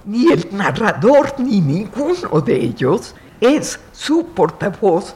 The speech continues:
perpetuo. Lo que es más, Cervantes no vacila en darles la espalda enseguida y hasta en burlarse de ellos. Baste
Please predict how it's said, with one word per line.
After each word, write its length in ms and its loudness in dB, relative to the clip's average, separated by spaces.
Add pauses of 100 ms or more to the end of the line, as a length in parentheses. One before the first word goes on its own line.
perpetuo. 800 -2 (360)
Lo 260 0
que 100 6
es 280 2
más, 520 -4 (380)
Cervantes 1000 0 (220)
no 320 0
vacila 800 -2 (200)
en 220 2
darles 640 -2
la 80 2
espalda 760 0 (420)
enseguida 1120 0 (160)
y 380 0 (100)
hasta 720 -2
en 240 2
burlarse 880 -2
de 160 -6
ellos. 680 -4 (920)
Baste 640 0